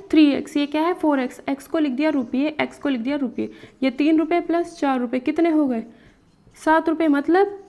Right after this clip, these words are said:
रुपये की जगह वापस एक्स कर दिया, तो ये कितना हो गया आपका? सेवन एक्स हो गया। ठीक है, अब इन दोनों टर्म्स को आपने क्या कर दिया? एक सिंगल टर्म में कन्वर्ट कर दिया। अब तो ये एक टर्म है,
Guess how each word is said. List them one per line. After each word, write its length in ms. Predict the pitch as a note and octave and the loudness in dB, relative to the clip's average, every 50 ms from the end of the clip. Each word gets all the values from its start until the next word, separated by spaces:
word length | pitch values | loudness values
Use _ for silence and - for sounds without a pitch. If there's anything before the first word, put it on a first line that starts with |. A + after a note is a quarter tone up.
| - - | -4 -4
रुपये 220 | C#4 C4 D4+ D4 | -2 0 0 2
की 80 | C#4+ D#4 | 2 2
जगह 200 | D4+ D4+ C#4 C#4+ | 2 2 0 0
वापस 360 | C4 B3+ B3 - B3 B3 - | -2 -2 -2 -4 -4 -4 -2
एक्स 200 | C#4 C4+ C4+ - | -4 -6 -6 -8
कर 140 | - C#4 C4+ | -8 -6 -4
दिया, 160 | A#3+ C4 C#4 | -4 -4 -4
तो 120 | C4+ C#4 D4 | -4 -2 -2
ये 120 | D4 D#4 | -2 -2
कितना 300 | D4+ D#4+ D#4 D#4 D#4 D#4 | -2 -4 -2 0 0 0
हो 140 | D#4 D4 C#4+ | 2 0 -2
गया 220 | C4 C#4 C4+ C#4 C4+ | -2 -4 -2 -2 -2
आपका? 320 | B3+ B3+ - - E4 F4+ E4 - - - - _ _ _ - | -2 -4 -4 -4 -4 -4 -4 -12 -20 -20 -20 _ _ _ -4
सेवन 360 | - D4 C4+ C4 C4+ C4+ D4+ | 2 2 2 2 2 0 -2
एक्स 260 | F4+ F4+ - - - - - | -4 -4 -6 -14 -18 -10 -4
हो 120 | C4+ B3+ A3+ | -2 -2 -2
गया। 260 | G3+ G#3 A3 G#3+ G#3+ - - _ _ _ _ - | -2 -4 -6 -8 -12 -16 -20 _ _ _ _ -6
ठीक 180 | D#4+ D#4+ D#4 E4+ | -6 -4 -2 -2
है, 60 | F#4 F4 | -2 0
अब 200 | - F4 D4 - | 0 -4 -4 -2
इन 200 | - E4+ E4+ F4 | 0 4 6 6
दोनों 260 | F4+ F#4+ F#4+ G4 G#4 G4+ | 6 8 6 6 4 4
टर्म्स 440 | - F#4 E4+ D#4 D#4+ D#4 D#4 - - | 2 2 4 4 4 2 2 -4 -12
को 220 | - - C4+ C4 C#4 | -6 -2 0 2 4
आपने 320 | C#4+ C#4 C4+ D4+ E4 F4+ | 2 2 2 0 -2 -2
क्या 180 | F4+ F#4+ F#4 F4+ | 0 0 -2 -2
कर 180 | F4+ D#4+ C#4 B3+ | 0 -2 -2 -2
दिया? 140 | A#3+ C#4+ | 0 -2
एक 100 | D#4+ D#4 | -4 -4
सिंगल 420 | - - F4 F4 F4+ F4+ F#4+ F#4+ F4+ | -4 0 4 4 6 6 4 2 0
टर्म 180 | F4+ F4 D#4+ D#4+ | 0 0 0 2
में 200 | D#4+ D#4+ E4+ D#4+ | 0 0 -2 -2
कन्वर्ट 480 | D#4+ D#4+ D4+ D4 C#4+ D4 D4 D4 D4 | -2 -2 0 0 2 0 0 0 -2
कर 180 | D4 C#4+ B3+ A#3 | -4 -4 -4 -4
दिया। 180 | G#3+ A#3 A#3+ B3 | -2 -2 -4 -4
अब 80 | B3 - | -4 -6
तो 60 | D4+ | -6
ये 100 | D#4+ E4 | -4 -4
एक 380 | D#4+ - - D#4 E4 E4 E4 - - | -6 -6 -4 -4 -4 -4 -6 -2 -2
टर्म 200 | E4+ E4+ E4 F4+ | 0 0 2 0
है, 80 | F4+ | -2